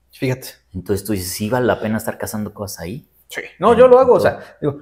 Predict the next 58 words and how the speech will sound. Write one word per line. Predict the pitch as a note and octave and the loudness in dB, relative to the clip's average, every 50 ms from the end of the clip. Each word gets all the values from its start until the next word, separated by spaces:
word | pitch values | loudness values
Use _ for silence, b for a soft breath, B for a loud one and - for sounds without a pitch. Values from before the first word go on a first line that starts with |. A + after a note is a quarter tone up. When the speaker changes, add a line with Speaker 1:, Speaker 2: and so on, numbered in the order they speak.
| - | -6
Speaker 1:
no | - C#3+ D3 C#3+ | -2 -2 -2 0
por | D3 F#3 F3+ F3+ | 2 0 2 2
nada | F3 E3 E3+ F3+ | 2 2 4 2
hay | F3 E3+ | 2 2
creadores | - E3+ D#3 D#3 D#3+ E3 E3+ E3 | 4 4 4 4 4 2 2 0
ahora | - C#3 D#3+ E3 | 0 2 2 2
de | D#3+ D#3+ | 2 0
contenido | - C3+ B2+ - C3 B2+ C3 C#3+ E3+ E3 | -4 -6 -6 -4 -4 -4 -2 0 0 0
de | B2+ A#2+ | 0 0
puro | - - F3+ F3+ D3+ C3 | 0 2 4 4 4 4
Costco, | - D#3+ F#3+ F#3+ - - - C3 B2 | 2 -2 -2 -2 -4 -12 -12 -12 -10
¿no? | B2 D#3 G3 F#3+ - | -6 -6 -8 -8 -10
Que, | - - _ _ _ | -14 -20 _ _ _
que | _ - - - - - - F#2+ F2+ - F#2+ | _ -20 -16 -14 -12 -10 -10 -8 -8 -4 -2
Speaker 2:
Ujú, | G2 | -2
Speaker 1:
ha | D3+ | -2
sido | - - E3 D#3+ E3 | 0 0 2 2 2
un | D3+ | 4
Speaker 2:
sí. | F3+ | 4
Speaker 1:
fenómeno | D3+ C#3+ D#3 E3 D#3+ D#3 D3 C#3+ C3 | 4 4 4 2 2 0 0 0 -2
aquí, | B2+ - F3+ F3 D3 | -2 -4 -4 -4 -2
¿no? | D3 E3 D#3+ | 0 0 0
De, | C#3 C3 | 0 -2
de, | C3 C3 C3 B2+ C3 C3 C3 C3 C3+ C3+ | -4 -4 -4 -2 -2 0 0 0 0 -2
de | C3+ D#3 E3 | -2 -2 -4
un, | E3+ G3+ G#3 G3+ _ _ - | -4 -6 -8 -10 _ _ -6
de | - - | -4 -2
poco, | - A#3 - A3+ G#3 | -2 0 2 2 0
de | F3 D#3 D#3+ | 0 0 -4
un | F3+ F#3+ | -4 -2
tiempo | G#3 G#3 G3+ G3+ E3+ | 0 2 2 2 2
para | - C#3 C3+ | 2 2 2
acá | C3 - F#3 F#3 B B B B B B - | 0 -2 -6 -8 B B B B B B -6
ya | C#3+ C3 C#3 C#3+ | 0 4 4 4
hay | D3+ D#3 D#3 D3+ | 4 4 0 -2
una | C#3+ D3 D3+ D3 C3 B2 A#2+ - _ _ _ _ - | -4 -4 -6 -6 -6 -6 -8 -10 _ _ _ _ 0
idolatría, | C3+ C#3 D#3+ - C3+ C#3 C#3+ C#3 - F3 E3+ F3+ F3+ E3+ D3 D3 | 2 2 4 4 4 2 2 4 4 6 8 8 8 8 6 2
¿no? | D3 D3 D#3 F#3 A3 A3 E3+ | 2 0 0 2 2 4 4
A | B2+ C3 C#3 | 4 4 4
Speaker 2:
Sí. | C3 | 4
Speaker 1:
la | B2+ C3+ C3 | 4 2 2
marca. | C3+ D3 D#3+ E3+ E3 - C3+ - - B B B B B | 2 2 0 0 0 0 -2 -4 -4 B B B B B
Y | D#3+ | -4
no | F#3 | -2
es | A3 G#3+ | -2 0
por | - A3+ A3 | 0 0 2
nada, | A#3+ B3+ A#3 G3 - - - - _ _ | 4 2 4 2 2 -2 -6 -20 _ _
su | - - D#3+ | -4 -2 2
modelo | E3 E3 F3 F#3+ G3 F#3+ F#3+ | 4 4 6 6 4 2 0
comercial | F#3 F3 E3+ D#3+ - E3+ E3+ F3 | 0 -2 -2 -2 -2 -4 -4 -4
es | E3+ - | -4 -8
interesante | E3+ E3 - D#3 D#3 D3+ D3+ - E3+ E3+ E3 - B2 | -6 -2 0 0 0 0 -2 -4 -6 -6 -6 -8 -10
por | A#2 - - C3+ C3 | -10 -8 -8 -8 -6
el | C#3 | -6
hecho | D3+ D3 - E3+ D#3 | -6 -6 -6 -6 -4
de | C3 G#2 E2+ | -4 -6 -6
que | E2+ E2+ | -10 -12
Speaker 2:
Ujú. | F2 F2+ | -14 -14